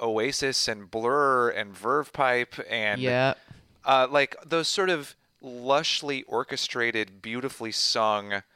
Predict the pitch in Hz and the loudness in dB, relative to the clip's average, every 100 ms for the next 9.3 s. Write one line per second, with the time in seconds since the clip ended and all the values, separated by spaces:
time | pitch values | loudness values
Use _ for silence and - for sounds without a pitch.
0 | _ _ _ _ 107 107 110 127 - 110 | _ _ _ _ -6 2 4 4 0 0
1 | 101 101 95 - 104 - 113 113 - 110 | 2 2 -2 -4 -6 -2 -4 -2 -2 -2
2 | 104 101 98 - 110 113 107 104 - 98 | -2 -2 -4 -2 -2 -4 -2 -2 -2 -8
3 | 90 - 55 50 _ _ - 120 110 113 | -10 -8 -12 -12 _ _ -8 -2 0 2
4 | 113 104 107 - - - 151 175 165 - | 4 2 0 -6 -12 -4 -2 2 0 0
5 | 135 127 135 151 - 135 120 117 - 117 | -6 -2 2 2 0 -4 0 0 0 -2
6 | 110 101 113 120 139 202 233 - - - | -2 -4 -8 -6 -4 -2 -2 -4 -12 0
7 | 151 156 127 127 123 110 113 110 123 127 | 0 0 -4 -6 -4 -8 -12 -6 -2 -2
8 | 120 110 - 107 113 107 - - - 123 | -2 -6 -14 -12 -10 -10 -10 -14 -4 -2
9 | 101 58 | -2 -8